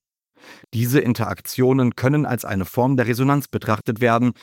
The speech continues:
bei der emotionale und kommunikative Schwingungen zwischen Mutter und Kind ausgetauscht werden. Stern selbst spricht von Affect Attunement, also affektiver Einstimmung.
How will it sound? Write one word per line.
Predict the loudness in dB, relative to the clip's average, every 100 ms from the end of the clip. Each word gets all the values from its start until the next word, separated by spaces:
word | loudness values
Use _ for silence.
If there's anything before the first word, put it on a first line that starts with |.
| -20 _
bei | 2 4
der | 4 4
emotionale | 4 2 2 0 2 4 2 2 0
und | 0 -2
kommunikative | -2 0 0 0 -4 -2 -2 0
Schwingungen | 0 0 4 4 4 2 -2 _
zwischen | -4 -2 2
Mutter | 2 2 0 0
und | 0 0
Kind | 0 0 0
ausgetauscht | -4 -4 -6 -6 -6 -4
werden. | -2 -2 -6 -12 -16 _ _ _ _ -20 -20 _
Stern | -4 0 2 0
selbst | 2 2 2 -4
spricht | -14 -4 -4 -4
von | -2 2 2 0
Affect | -4 -2 -4 -4 -8
Attunement, | -8 0 2 4 2 0 -6 -20 -6
also | 0 2 2 0
affektiver | -2 -2 -6 -8 -2 -2 0
Einstimmung. | 0 0 -2 -6 -6 -10